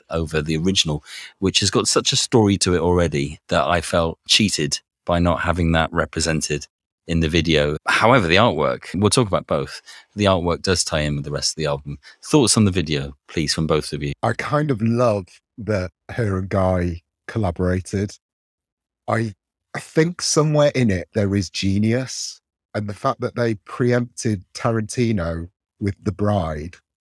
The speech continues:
Speaker 2: and The Pussy Wagon by a good three years. I love when she's allowed to go off the rails, and I think Guy Ritchie sees, I, I,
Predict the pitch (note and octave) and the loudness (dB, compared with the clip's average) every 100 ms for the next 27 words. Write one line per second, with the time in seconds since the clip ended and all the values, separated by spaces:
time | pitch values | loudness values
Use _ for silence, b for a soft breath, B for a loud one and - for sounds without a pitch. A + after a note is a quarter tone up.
0 | - F2+ F2 - A#2+ - F2+ E2+ E2 D#2 | -8 -4 -4 -4 -4 -2 -2 -2 -4 -10
1 | E2 F2 - G2+ G2 C3 G#2 - B2+ G#2+ | -10 -8 -2 -2 0 0 -2 -2 2 2
2 | A2 E2+ D2 D2 - - _ _ _ _ | 2 -2 -6 -12 -12 -12 _ _ _ _
3 | _ _ - A#2+ A2 - A2 B2+ C3+ A#2+ | _ _ -4 -2 -4 -4 -2 2 2 0
4 | - _ - A#2 A2 A2 A2+ G#2+ G#2 A2 | -16 _ -4 -2 0 -2 -2 0 2 0
5 | G#2+ G2 G2+ G2 G#2+ G2+ - G#2 G2 G#2 | 0 -2 0 0 -4 -6 -6 -4 0 0
6 | G#2 B2 C3+ - - _ _ _ _ _ | 2 0 -2 -6 -10 _ _ _ _ _
7 | _ - A2 G#2+ G2+ _ _ - A2+ - | _ -4 -2 -2 -6 _ _ -8 -4 -2
8 | D#3 B2 C#3 C#3 C3 - A#2+ - - C3 | -2 2 2 2 -2 -4 -8 -6 -4 0
9 | B2 A#2+ A2 - - _ _ _ - A2+ | 2 2 0 -6 -12 _ _ _ -6 -4
10 | - D#3 | 0 0